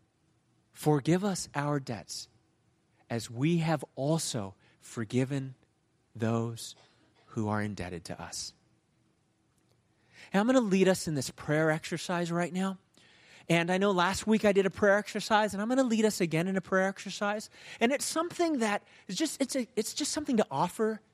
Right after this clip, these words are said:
to you to do. And, you know, if it feels like, "Man, this, I don't know what's gonna happen," you can just sit and listen and just, just listen and, and let it just be something that you hear. But if there's somebody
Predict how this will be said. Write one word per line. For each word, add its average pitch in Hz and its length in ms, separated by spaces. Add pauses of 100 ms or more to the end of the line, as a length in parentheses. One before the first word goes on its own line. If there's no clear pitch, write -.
to - 100
you 185 400 (340)
to 165 120
do. 170 380 (720)
And, 226 360
you 240 100
know, 240 160
if - 140
it 302 100
feels 269 320
like, 233 200
"Man, 269 180
this, 277 180
I 247 100
don't 262 120
know 226 180
what's 220 300
gonna 202 200
happen," 202 320
you 240 140
can 370 140
just 330 180
sit 190 240
and 165 120
listen 185 340 (340)
and 160 180
just, 190 320 (300)
just - 220
listen 208 420 (160)
and, 151 320
and 135 240
let 135 340
it 180 160
just - 300
be 160 360 (140)
something 165 360
that 160 100
you 139 120
hear. 135 320 (1300)
But 240 180
if 285 200
there's 330 220
somebody 156 640